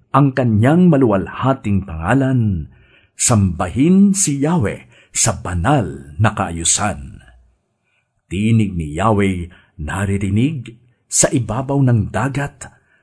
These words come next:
Ang dakilang Diyos ay nagpapakidlat.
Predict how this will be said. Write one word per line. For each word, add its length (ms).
Ang 240
dakilang 640
Diyos 720
ay 160
nagpapakidlat. 1500